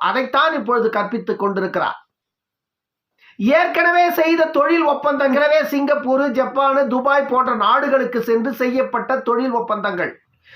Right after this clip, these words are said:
ஆண்டு கடந்து விட்டது, ஓராண்டுக்கு மேல் கடந்து விட்டது. துபாய் சென்று திரும்பி ஓராண்டு கடந்து விட்டது. சிங்கப்பூரும் ஜப்பானும் சென்று திரும்பி இங்கிருந்து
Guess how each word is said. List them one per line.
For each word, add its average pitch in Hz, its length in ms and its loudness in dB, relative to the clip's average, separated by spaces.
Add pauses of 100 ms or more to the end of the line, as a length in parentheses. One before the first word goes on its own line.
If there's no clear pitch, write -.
(280)
ஆண்டு 359 340 2
கடந்து 349 360 0
விட்டது, 320 380 0 (120)
ஓராண்டுக்கு 320 720 2
மேல் 330 300 2
கடந்து 311 320 -2
விட்டது. 294 360 2
துபாய் 302 400 0
சென்று 311 260 0
திரும்பி 269 360 0 (100)
ஓராண்டு 330 500 2
கடந்து 311 320 0
விட்டது. 285 340 0
சிங்கப்பூரும் 294 600 -2
ஜப்பானும் 302 480 0
சென்று 277 200 0
திரும்பி 262 360 0 (380)
இங்கிருந்து 330 640 2